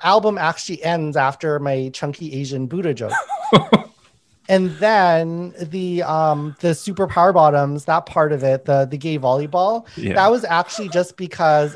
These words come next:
Speaker 1: I knew, like, a quarter of the audience was gay.
Speaker 2: Mm.
Speaker 1: And like Hannah Gadsby has said before, if you have a gay audience come out and you don't tell a gay joke, they will be furious with you. So that was more my, like,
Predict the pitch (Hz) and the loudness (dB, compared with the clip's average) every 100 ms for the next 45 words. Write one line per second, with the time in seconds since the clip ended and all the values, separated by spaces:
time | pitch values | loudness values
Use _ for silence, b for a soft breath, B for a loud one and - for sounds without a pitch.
0 | - 175 175 185 202 185 160 147 160 151 | -4 -4 -2 -4 -2 -2 -2 -6 -6 -4
1 | 151 151 139 135 143 143 139 127 117 151 | -6 -4 -2 -2 -4 -8 -12 -8 -8 -8
2 | - b b b - 135 131 127 127 b | -14 b b b -2 0 0 -2 -8 b
3 | b 143 165 196 - 220 233 175 143 139 | b 0 0 0 -4 -6 -2 0 0 -2
4 | 165 156 156 131 147 - 123 123 - 151 | -6 -4 -4 -6 -8 -10 -6 -6 -6 -10
5 | 135 220 262 175 160 147 143 160 160 - | -2 -2 -2 -6 0 0 0 -2 -8 -10
6 | 165 131 170 - 160 165 139 147 175 175 | -2 0 0 -4 -8 -6 -2 -2 -2 -4
7 | 170 151 156 135 123 143 - 131 151 151 | -4 -4 -8 -4 -4 -6 -14 -10 -4 -2
8 | 175 185 185 175 _ 135 131 135 151 - | -2 -4 -8 -12 _ -6 -4 -2 -4 -6
9 | 175 190 240 254 B B B B _ _ | -8 -6 -8 -10 B B B B _ _
10 | - 180 170 196 226 175 170 175 180 170 | -6 2 6 6 4 2 4 4 4 2
11 | 160 147 147 | 4 2 0